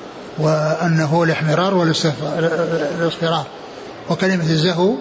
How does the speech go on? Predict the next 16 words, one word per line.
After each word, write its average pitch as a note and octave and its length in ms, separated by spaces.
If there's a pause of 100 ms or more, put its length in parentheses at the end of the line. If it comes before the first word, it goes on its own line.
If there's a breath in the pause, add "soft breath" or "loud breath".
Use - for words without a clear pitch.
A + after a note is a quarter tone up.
(540)
يعني E3+ 220
هذا E3 360
لفظ E3+ 400
يشمل E3+ 520 (240)
الأحمر F3+ 420
والأصفر، F3 460 (720)
يشمل D#3+ 280
الأحمر E3 560
والأصفر، E3 380 (720)
لأن D#3 380
كان، E3 220
لأن D#3+ 300 (360)
الزهو D#3+ 300
يكون D#3+ 300
بهذا F#3 340
وبهذا. D3 500